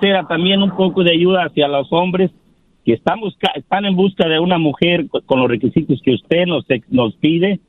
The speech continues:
y que obviamente para vivir bien, que es mejor vivir solo que con mala pareja, eso estoy cien por ciento de acuerdo con usted.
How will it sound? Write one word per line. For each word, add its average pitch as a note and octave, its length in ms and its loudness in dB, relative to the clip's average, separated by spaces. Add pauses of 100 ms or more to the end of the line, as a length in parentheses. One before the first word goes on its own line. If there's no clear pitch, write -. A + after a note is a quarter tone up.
(300)
y A#2+ 120 -2
que C#3 140 0
obviamente E3 520 -2
para A2+ 220 0
vivir C3 280 0
bien, F#3 240 0
que D3 140 0
es F#3+ 60 -2
mejor F#3+ 460 -2
vivir C#3+ 480 -4
solo F#3 400 0
que B2 160 -4
con B2+ 200 0
mala C#3+ 240 0
pareja, C3 380 -2
eso C#3+ 220 -2
estoy C#3 260 -2
cien C#3+ 240 -2
por A#2+ 160 -8
ciento C3+ 220 0
de B2 60 2
acuerdo B2 320 -2
con G2+ 140 -2
usted. A2+ 360 -2